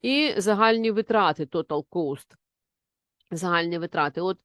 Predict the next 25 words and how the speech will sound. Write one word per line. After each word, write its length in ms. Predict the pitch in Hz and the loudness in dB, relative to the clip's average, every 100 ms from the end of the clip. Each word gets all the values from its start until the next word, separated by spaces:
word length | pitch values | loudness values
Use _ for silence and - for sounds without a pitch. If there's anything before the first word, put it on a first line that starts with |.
| _ _ _ _ | _ _ _ _
е, 200 | 151 180 | -6 -4
в 140 | 180 196 | -2 2
найбільшій 800 | 214 202 240 262 214 - 233 | 4 4 0 -2 -6 -6 -6
мірі 420 | 220 233 247 240 220 | -4 -2 0 0 -2
тут, 380 | - 220 202 | -2 -4 -4
де 220 | 175 196 214 | 0 2 2
от 260 | 214 190 | 2 0
відрізняються, 1120 | 175 170 196 185 196 208 214 190 170 - 156 135 _ - - - | -4 -4 -4 -4 -2 -2 -2 -2 -6 -6 -6 -8 _ -20 -20 -10
ем, 1040 | - 165 160 160 160 156 156 156 160 156 - _ _ _ _ | -2 0 0 0 0 0 -2 -4 -6 -8 -12 _ _ _ _
де 460 | 165 160 196 196 180 | -10 0 2 2 0
найбільша 540 | 156 185 185 233 - | 0 0 0 -2 -2
різниця, 500 | 226 185 220 - - - | -4 -2 -4 -6 -10 -8
от 220 | 156 156 - | -8 -8 -6
правильно 300 | 160 139 131 | -6 -6 -10
сказати, 420 | - 156 147 160 | -6 -2 0 0
де 140 | 165 | 2
найбільша 480 | 175 175 196 - 185 | 4 4 2 0 0
різниця, 420 | 180 202 190 - | 0 2 0 0
на 120 | 156 | -4
графіку 560 | 151 180 202 214 208 175 | 0 4 4 2 -4 -2
найбільша 560 | 165 156 156 180 175 160 | -4 -2 -4 -4 -6 -4
відстань 580 | 214 233 - 170 135 - - - - | -2 -4 -4 -6 -6 -10 -20 -14 0
між 400 | 190 180 - - | 4 4 2 -8
загальними, 720 | 156 175 175 170 165 160 | -2 0 2 2 0 -2
е, 60 | 156 | -2